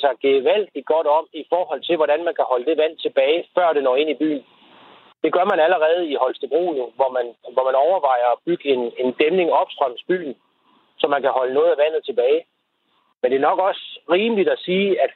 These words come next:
får vi en situation, som vi står i nu her, så er det altså ret svært at finde opmagasineringsmuligheder for alt det vand. Vi kan gøre det til en ti, tyve, tredive års hændelse, men når vi kommer op i halvtreds og hundrede års hændelser, som er meget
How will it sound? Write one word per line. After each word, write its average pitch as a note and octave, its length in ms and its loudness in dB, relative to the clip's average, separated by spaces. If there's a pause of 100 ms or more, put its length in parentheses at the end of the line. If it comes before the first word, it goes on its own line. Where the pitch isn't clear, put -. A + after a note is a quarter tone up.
får G3 200 0
vi F3 60 -2
en C#3 180 -4
situation, E3 480 0 (100)
som D3 160 0
vi B2 120 -4
står E3+ 180 0
i E3 140 0
nu F3 140 0
her, E3 140 2
så D#3+ 120 -4
er D#3+ 60 2
det E3 120 2
altså C3 140 -4 (140)
ret F3+ 140 -2 (100)
svært E3+ 280 0 (540)
at C#3 60 0 (100)
finde D3 180 -2 (100)
opmagasineringsmuligheder B2+ 1120 -2
for B2 140 2
alt D#3 180 0
det C3 120 0
vand. C#3 140 0 (640)
Vi C#3 120 -2
kan C#3 80 -2 (100)
gøre F#3 220 2
det E3 160 -4
til C#3+ 100 2 (120)
en B2 80 -4 (560)
ti, G3+ 120 2 (300)
tyve, F3+ 280 0
tredive F3 460 2
års C3 200 -4
hændelse, C3 240 -6
men C3+ 140 -4
når C3 100 0
vi B2+ 100 -4
kommer C#3 220 0
op F3+ 80 -2
i D#3+ 120 -2
halvtreds D#3+ 360 0
og C#3+ 80 0
hundrede E3+ 260 2
års B2+ 180 -2
hændelser, B2+ 280 -2
som B2+ 220 -2
er C3+ 40 0 (120)
meget D#3 180 4